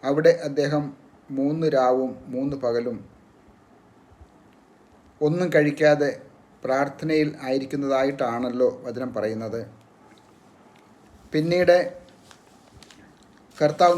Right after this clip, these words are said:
നിർദ്ദേശിച്ച അനുസരിച്ച് ശിഷ്യന്മാരിൽ ഒരാളായ അനനിയാസ് ആ ഭവനത്തിൽ ചെന്ന് സൗളിന് വേണ്ടി പ്രാർത്ഥിക്കുന്നു. അനനിയാസ് പ്രാർത്ഥിച്ചപ്പോൾ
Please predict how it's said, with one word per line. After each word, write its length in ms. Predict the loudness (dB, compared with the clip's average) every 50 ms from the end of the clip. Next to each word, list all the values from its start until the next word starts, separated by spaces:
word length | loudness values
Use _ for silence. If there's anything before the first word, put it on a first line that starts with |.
| 2
നിർദ്ദേശിച്ച 500 | 0 0 2 0 0 0 0 -4 -2 2 2 2 2
അനുസരിച്ച് 460 | 2 2 0 0 0 0 0 0 -2 -2 -4 -8 -16 -20 -20 -20 -20 -20 -20 -20 -20 -20 -20 -20 -20 -20 -20 -20 -20 -20 -20 -20 -20 -20 -20 -20 -16 -8 -6
ശിഷ്യന്മാരിൽ 540 | -4 -2 0 2 2 2 4 4 4 4 4 4
ഒരാളായ 420 | 4 6 6 6 6 4 4 4 2 0 -2 -6 -12 -18 -20 -20 -20 -20 -20 _ _ _ -20 _ _ -20 -20 -20 -20 -20 _ _ -20 -20 -20 -20 -20 _ _ -20 -20 -20 -14 -6 -2
അനനിയാസ് 540 | 0 2 2 4 4 4 4 4 2 0 -4 -8 -10
ആ 20 | -6 -4
ഭവനത്തിൽ 380 | -2 -2 -2 -2 -2 -4 -6 -6 -6 -4 -2
ചെന്ന് 260 | -2 0 2 2 0 0 -2 -6 -12 -20 -20 -20 -20 -20 -20 -12 -6
സൗളിന് 340 | -2 0 0 0 0 0 0
വേണ്ടി 140 | -2 -2 -4 -2
പ്രാർത്ഥിക്കുന്നു. 600 | -2 -2 -2 -2 -4 -8 -8 -6 -4 -4 -4 -4 -6 -6 -10 -16 -20 -20 -20 _ -20 -20 _ _ _ _ _ _ _ _ _ -20 _ _ -20 -20 _ _ _ _ _ _ _ _ -20 -20 _ _ _ _ _ -20 -20 -20 -20 -20 _ _ _ _ _ -20 -20 -20 _ _ _ _ -20 -20 -20 _ _ _ _ _ -20 -12 -4 0
അനനിയാസ് 460 | 0 2 4 4 6 6 4 4 6
പ്രാർത്ഥിച്ചപ്പോൾ 640 | 6 6 6 4 2 -2 -4 -2 -2 2 2 2